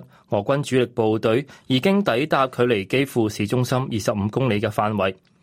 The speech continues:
一啲先頭部隊更加深入推進，不過遇到激烈嘅抵抗。衛星圖像顯示，俄軍嘅火箭發射器都瞄準基輔，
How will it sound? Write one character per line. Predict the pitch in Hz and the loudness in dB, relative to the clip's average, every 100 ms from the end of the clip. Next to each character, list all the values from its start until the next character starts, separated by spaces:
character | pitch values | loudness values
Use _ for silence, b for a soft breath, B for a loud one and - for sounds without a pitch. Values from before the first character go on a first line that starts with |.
| _ | _
一 | 123 | -2
啲 | 117 | 0
先 | 110 127 | 0 0
頭 | 117 101 | 0 0
部 | 104 110 | 0 0
隊 | 110 113 | 2 0
更 | - 127 | 0 0
加 | 139 147 | 0 0
深 | 147 160 | -2 -4
入 | 147 | -2
推 | - 139 139 | -2 -2 -2
進， | 139 117 117 B B B | 0 -2 -2 B B B
不 | 196 | -2
過 | 165 | 0
遇 | 127 113 | 0 0
到 | 104 110 | 0 0
激 | 117 | 0
烈 | 127 101 | -2 -2
嘅 | 98 | -4
抵 | 92 90 | -4 -4
抗。 | 95 110 101 - _ _ _ _ _ _ _ _ _ B B B B | -2 -2 -4 -12 _ _ _ _ _ _ _ _ _ B B B B
衛 | 110 | -2
星 | 104 123 | 0 0
圖 | 131 107 | 0 0
像 | 104 117 | 0 0
顯 | 113 104 | 0 -2
示， | 123 135 120 - B - | -2 -2 -2 -4 B -4
俄 | 98 | -2
軍 | 98 135 | 0 -2
嘅 | 131 117 117 | 0 0 2
火 | 113 | 0
箭 | 120 131 | 0 -2
發 | 117 123 | 0 -2
射 | 123 123 | -2 -2
器 | 120 131 127 | 0 -2 2
都 | 175 | 4
瞄 | 175 113 | 4 2
準 | 101 104 | 0 -2
基 | 127 151 | 0 0
輔， | 151 139 123 | 0 2 2